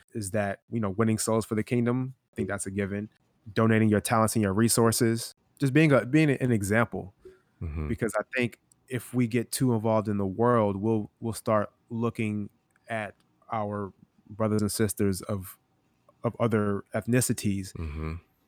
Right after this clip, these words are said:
Speaker 1: and s-, maybe start harboring resentment, right? But, but I do think it's, it's important for, for us non-Black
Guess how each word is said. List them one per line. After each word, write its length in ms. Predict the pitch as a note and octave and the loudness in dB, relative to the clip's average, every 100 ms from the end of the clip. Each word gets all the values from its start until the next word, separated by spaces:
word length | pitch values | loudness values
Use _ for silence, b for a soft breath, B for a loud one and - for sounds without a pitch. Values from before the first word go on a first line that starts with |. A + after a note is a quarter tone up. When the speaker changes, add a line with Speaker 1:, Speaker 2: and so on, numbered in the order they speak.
| _ _ - | _ _ -4
Speaker 1:
and 280 | A2+ G#2+ G#2 | 0 0 -2
s-, 180 | - - _ _ - | -4 -10 _ _ -2
maybe 200 | B2+ A#2 | 0 2
start 320 | - A2+ - _ _ _ _ _ - | 2 2 0 _ _ _ _ _ -16
harboring 440 | - B2+ A2+ A2+ | -2 0 2 4
resentment, 500 | A2 G#2 B2+ A2+ G2+ _ _ _ _ _ _ _ - | 4 4 2 0 -8 _ _ _ _ _ _ _ -10
right? 340 | A2+ G#2+ G#2 - b b _ - | -2 -2 -2 -8 b b _ -10
But, 180 | A#2+ A#2+ | -10 -2
but 100 | C3 | 0
I 40 | |
do 180 | B2 D3+ | 4 4
think 240 | C#3 B2 | 4 2
it's, 200 | A#2 A2 - | 0 -2 -4
it's 140 | B2 | -8
important 500 | A#2+ - B2 A2 G#2+ | -8 -4 -4 -4 -8
for, 460 | - A#2 G#2+ G2+ F#2+ _ _ _ _ _ _ _ | -8 -4 -2 -2 -6 _ _ _ _ _ _ _
for 300 | A2+ G2+ G2 A#2 - | -8 -8 -8 -14 -12
us 220 | A2+ G#2+ | -12 -8
non-Black 720 | A#2+ A#2 A2+ A2 G2 A2+ G2+ | -2 2 2 0 0 0 0